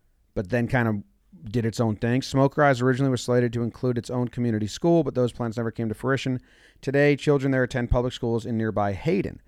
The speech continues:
Residents founded the Smoke Rise Homeowners Association in the mid-nineteen nineties, but the community remains unincorporated, despite occasional discussion of an incorporation vote. Few businesses are in Smoke Rise's immediate vicinity, but many observers expect the impending construction of a new sewer system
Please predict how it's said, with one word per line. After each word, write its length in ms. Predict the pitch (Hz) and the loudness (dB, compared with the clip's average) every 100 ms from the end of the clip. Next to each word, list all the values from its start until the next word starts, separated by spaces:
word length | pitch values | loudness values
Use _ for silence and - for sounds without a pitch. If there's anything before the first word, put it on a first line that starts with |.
| _ _ - | _ _ 0
Residents 480 | 120 123 123 117 - | 2 2 0 -2 -2
founded 380 | 117 123 123 | -2 0 0
the 60 | 113 | -4
Smoke 360 | - 120 113 120 | -6 -2 -2 0
Rise 200 | 113 - | -2 -2
Homeowners 600 | - 170 190 151 139 123 | 2 4 6 6 6 2
Association 640 | - 120 110 120 110 113 | 0 0 0 -4 -2 -2
in 80 | 107 | 0
the 0 | |
mid-nineteen 420 | 107 107 104 110 | 0 -2 -4 -2
nineties, 380 | 131 151 143 113 | 0 2 2 -2
but 140 | 110 | -6
the 60 | 113 | -8
community 400 | 123 120 120 117 | -6 -4 -2 -2
remains 360 | 113 117 113 | -2 -4 -4
unincorporated, 1000 | 127 120 110 - 196 202 143 120 117 139 - _ _ - | -4 -4 -6 -2 0 0 2 2 2 -2 -6 _ _ -14
despite 340 | 113 - 139 | -8 -2 0
occasional 480 | 127 - 151 160 156 | 0 0 0 2 0
discussion 500 | 123 113 113 113 120 | -2 -2 -2 -2 -2
of 140 | 107 110 | -2 -2
an 80 | |
incorporation 840 | 110 107 131 117 110 127 160 123 104 | -4 -2 -2 -2 0 2 0 -2 -4
vote. 240 | 87 - _ _ _ _ - | -4 -6 _ _ _ _ -18
Few 340 | - 151 180 | -4 0 2
businesses 600 | 160 143 143 - 139 123 | 2 2 -2 -2 -2 -2
are 200 | - 120 | -2 -2
in 80 | 113 | -2
Smoke 300 | - 127 123 | -2 -2 2
Rise's 320 | 123 120 113 | 2 2 0
immediate 320 | 110 117 110 | -2 -2 -4
vicinity, 420 | 101 - 180 147 131 | -6 -4 0 0 0
but 240 | 113 101 | 0 -2
many 320 | 117 127 147 | 0 0 0
observers 720 | 143 127 110 120 113 117 113 | -2 -4 -2 -2 0 -2 -4
expect 480 | 110 110 - 123 117 | -8 -10 -4 -2 -2
the 100 | 113 | -4
impending 440 | 107 - 135 147 131 | -4 -4 -4 -4 -6
construction 440 | 113 131 131 127 | -6 -6 -6 -6
of 100 | 107 | -4
a 40 | |
new 140 | 110 117 | -4 -4
sewer 420 | - - 214 226 | -6 -6 -2 -4
system 480 | - 98 - 113 | -4 -8 -4 -4